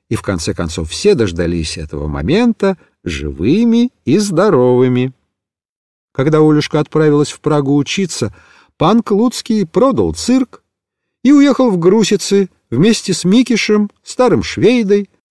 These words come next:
Франтой Кулданом, Иродом,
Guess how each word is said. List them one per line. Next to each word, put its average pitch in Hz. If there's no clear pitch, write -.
Франтой 214
Кулданом, 214
Иродом, 220